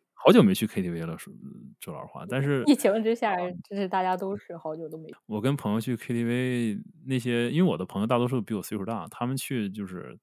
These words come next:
Speaker 1: 大家一起闹闹、喝喝酒什么的，一般都是吃完饭，然后去那儿吼两嗓子，很少有说是说像，像咱们小的时候说去K T V就是唱歌儿去了那种。
Speaker 2: <laughs>
Speaker 1: 对，一般我去K T V是也 follow 一个 routine，就是先唱一些比较低的歌儿，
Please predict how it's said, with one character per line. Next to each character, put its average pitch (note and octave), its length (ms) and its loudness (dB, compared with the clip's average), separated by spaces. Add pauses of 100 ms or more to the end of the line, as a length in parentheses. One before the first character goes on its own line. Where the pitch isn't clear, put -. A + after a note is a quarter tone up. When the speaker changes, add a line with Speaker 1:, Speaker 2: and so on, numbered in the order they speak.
Speaker 1:
大 A2+ 120 -4
家 G#2+ 140 0
一 G#2+ 40 -4
起 - 120 -8
闹 A#2 280 2
闹、 G#2 160 0
喝 A#2 180 -4
喝 C3 80 0
酒 A2+ 220 -4
什 - 60 -18
么 D#3 120 -16
的， - 100 -20 (180)
一 A#2+ 80 -4
般 A#2 180 2
都 A#2 60 2
是 A#2 80 2
吃 - 140 -4
完 A2 120 2
饭， A#2+ 220 0
然 F#2 80 -2
后 F#2+ 100 -2
去 - 200 -8
那 G2 60 -4
儿 F2+ 80 -6
吼 - 160 -12
两 F#2 140 -4
嗓 F2 180 -8 (100)
子， - 100 -18 (300)
很 A2+ 160 -4
少 C#3 160 6
有 G2 120 -2
说 G#2 200 -2
是 G#2 180 -2
说 G2+ 260 -4
像， A2 360 -2
像 A#2 240 -2
咱 F#2+ 160 -4
们 A2+ 80 -2
小 - 180 -4
的 G2 160 -6
时 G#2 80 -6
候 F#2 80 -4
说 G2 160 -4
去 - 220 -6
K A2 100 -2
T G#2+ 60 2
V G2+ 100 0
就 A2 120 0
是 G2+ 80 0
唱 - 240 -4
歌 - 100 -4
儿 A#3+ 40 2
去 F4 80 6 (120)
了 G#4+ 180 -10
那 C4+ 120 4
种。 - 120 -12
Speaker 2:
<laughs> B3+ 1000 -6
Speaker 1:
对， F2+ 160 -10
一 C3 80 -2
般 F3 140 4
我 B2+ 60 2
去 B2+ 120 -4
K C3 100 2
T B2 60 2
V A#2+ 160 2
是 G2+ 480 -2
也 G#2 100 -8
follow A2+ 320 -2
一 A#2 80 4
个 A#2 80 2
routine， G2 420 -2
就 G#2 100 -2
是 G#2 60 -6
先 B2+ 200 0
唱 B2+ 280 2
一 A#2 60 0
些 A2+ 100 -2
比 G#2+ 120 -6
较 A2 140 0
低 G#2 200 -4
的 G2+ 120 -2
歌 - 160 -14
儿， - 160 -14